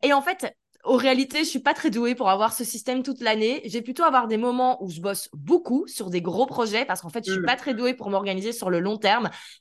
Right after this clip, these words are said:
Speaker 1: Donc, pendant deux, trois semaines, je vais être hyper focus sur un truc. Comme ça, c'est fait, c'est sorti. Par contre, après, pendant deux, trois semaines, je vais être beaucoup plus chill où je vais vraiment faire du day-to-day et donc juste bosser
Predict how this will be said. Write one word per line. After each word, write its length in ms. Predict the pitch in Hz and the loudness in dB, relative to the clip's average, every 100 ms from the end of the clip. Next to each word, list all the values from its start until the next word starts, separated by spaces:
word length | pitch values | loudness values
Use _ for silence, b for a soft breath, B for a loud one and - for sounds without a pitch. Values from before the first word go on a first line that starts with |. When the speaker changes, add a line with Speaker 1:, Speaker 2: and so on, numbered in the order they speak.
| _ | _
Speaker 1:
Donc, 160 | 254 254 | 2 4
pendant 220 | 277 277 | 6 6
deux, 160 | 254 349 | 4 2
trois 220 | 339 311 | 2 0
semaines, 260 | 311 294 294 | 2 0 0
je 60 | |
vais 60 | 208 | -2
être 180 | 190 320 | -2 -2
hyper 300 | 330 320 - | 0 0 0
focus 400 | 294 - 285 - | -4 0 -2 0
sur 180 | 226 214 | -2 0
un 80 | 208 | -2
truc. 340 | - 302 339 - B B | 0 0 0 -2 B B
Comme 160 | - 277 | -2 0
ça, 200 | 269 262 | 2 2
c'est 200 | 269 339 | 2 0
fait, 160 | 330 320 | 2 0
c'est 160 | 302 | 0
sorti. 560 | - 247 - 220 262 330 B B | -2 -2 -2 2 2 2 B B
Par 180 | 220 214 | 0 0
contre, 180 | 330 254 | 0 2
après, 240 | 247 285 | 2 0
pendant 280 | 285 214 190 | 0 0 0
deux, 160 | 240 | 0
trois 180 | 285 247 | 0 0
semaines, 380 | 233 240 247 269 | -2 -2 -2 -2
je 120 | 185 180 | -6 -2
vais 80 | |
être 160 | 233 - | -4 -4
beaucoup 760 | 175 151 330 392 415 - 330 349 | -10 2 6 8 6 6 4 4
plus 240 | 339 302 | 2 0
chill 340 | 302 - 294 285 | 0 0 2 2
où 80 | 226 | -2
je 60 | 202 | -2
vais 120 | 226 | 0
vraiment 240 | 220 262 | 0 0
faire 220 | 302 254 196 | 0 -2 -2
du 120 | 196 | -4
day-to-day 760 | 175 277 - 247 220 254 302 - | -2 -4 -2 -2 0 2 0 0
et 80 | |
donc 240 | 190 247 262 | 0 0 -2
juste 240 | 220 247 | -2 -2
bosser 480 | 214 226 254 262 - | -4 -4 -2 -2 -2